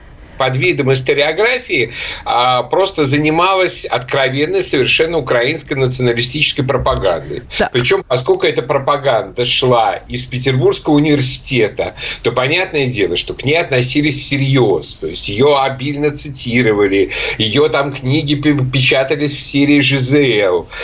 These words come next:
Speaker 1: ее концепции начали реально переползать в наши школьные учебники истории. Вот у нас есть школьный учебник истории за седьмой класс, кото-, по которому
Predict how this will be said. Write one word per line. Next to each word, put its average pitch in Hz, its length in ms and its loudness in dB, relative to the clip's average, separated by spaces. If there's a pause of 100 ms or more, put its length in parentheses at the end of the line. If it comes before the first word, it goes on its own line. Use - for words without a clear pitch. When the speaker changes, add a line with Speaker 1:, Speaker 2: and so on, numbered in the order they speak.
(140)
Speaker 1:
ее 113 300 0
концепции 160 880 0
начали 156 680 -2
реально 139 720 2
переползать 139 880 0
в 131 60 -4
наши 131 320 0
школьные 147 480 0
учебники 127 680 0
истории. 92 460 0
Вот 90 220 -2
у 101 40 0
нас 110 260 0
есть 104 180 0
школьный 107 420 0
учебник 101 480 -4
истории 202 400 2
за 123 160 -2
седьмой 117 400 0
класс, 185 400 0 (320)
кото-, 123 260 -2
по 127 120 -14
которому 127 260 -2